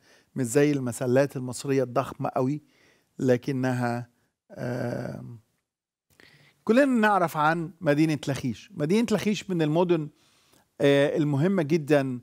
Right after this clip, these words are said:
آه، بالأخص في القرن الثامن قبل الميلاد. ومدينة لخيش سقطت، آه، سنة، آه، سبعمية وواحد قبل الميلاد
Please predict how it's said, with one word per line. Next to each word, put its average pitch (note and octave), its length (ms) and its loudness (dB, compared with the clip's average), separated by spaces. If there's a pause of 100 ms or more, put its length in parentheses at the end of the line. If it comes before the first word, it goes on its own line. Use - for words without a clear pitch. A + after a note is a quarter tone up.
(420)
آه، C3 500 2
بالأخص E3 680 0
في F3 320 0
القرن D#3+ 840 -2 (460)
الثامن D#3 1400 2 (560)
قبل D3 220 2
الميلاد. B2+ 440 -8 (1500)
ومدينة E3+ 800 4 (1300)
لخيش G3+ 440 0 (120)
سقطت، - 800 -2 (760)
آه، C#3 180 6
سنة، E3 340 0 (180)
آه، B2+ 440 2
سبعمية D#3 680 2
وواحد D3+ 460 0 (420)
قبل C#3+ 220 0
الميلاد C3+ 480 0